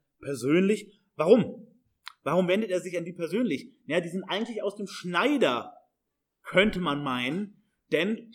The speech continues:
sie sind im Ostjordanland angesiedelt. Also die machen sich auf der anderen Seite,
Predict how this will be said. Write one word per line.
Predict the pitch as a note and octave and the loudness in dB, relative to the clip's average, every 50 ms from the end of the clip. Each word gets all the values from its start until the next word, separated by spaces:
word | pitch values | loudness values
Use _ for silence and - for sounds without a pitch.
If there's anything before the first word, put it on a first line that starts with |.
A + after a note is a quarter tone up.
| _ _ | _ _
sie | - E3+ | -8 -4
sind | D3 D#3+ F#3+ F3+ | -2 -2 -4 -2
im | - F3 | -4 -8
Ostjordanland | F3+ G3 A#3+ A#3 - - F3+ C#3+ C3+ B2 B2 B2 A2 G#2+ A2 - | -4 -4 -4 -4 -2 -2 0 0 0 -2 -4 -4 -6 -6 -8 -12
angesiedelt. | A#2 A2+ A2 G#2+ F#2+ G2 F#2+ F2 E2+ - - _ _ _ _ _ _ _ _ _ _ _ - _ _ _ _ _ _ _ | -14 -14 -14 -14 -14 -14 -14 -14 -14 -16 -16 _ _ _ _ _ _ _ _ _ _ _ -20 _ _ _ _ _ _ _
Also | - - E3+ D#3+ | -2 -2 -2 -2
die | D#3+ E3+ | -2 -2
machen | F3+ G3 G3 G3+ | -2 -2 -2 -2
sich | G3+ G3+ F#3+ F#3+ | -6 -4 -6 -6
auf | F3+ | -4
der | - E3+ D#3+ | -2 -4 -2
anderen | G#3 B3 B3 A3+ | 0 0 -2 0
Seite, | G#3 G#3 G#3+ A3+ A#3 B3 A#3+ A#3+ | 0 2 0 4 4 4 2 2